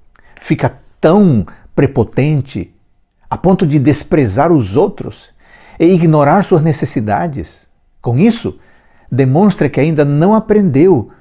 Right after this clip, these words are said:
o princípio do verdadeiro conhecimento. E qual que é? Aquele que é verdadeiramente instruído é humilde,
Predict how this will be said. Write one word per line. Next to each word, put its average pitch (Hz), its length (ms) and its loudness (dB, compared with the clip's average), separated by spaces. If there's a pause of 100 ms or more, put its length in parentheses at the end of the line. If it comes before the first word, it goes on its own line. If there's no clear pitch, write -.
(180)
o 156 140 2
princípio 190 640 0
do 151 120 2
verdadeiro 120 440 0
conhecimento. 104 720 -4 (400)
E 143 80 -4
qual 196 220 0
que 190 140 -2
é? 180 160 -4 (1300)
Aquele 175 540 0
que - 200 0
é 131 120 2
verdadeiramente 135 1040 0
instruído 113 720 -2 (520)
é 127 160 2
humilde, 143 600 0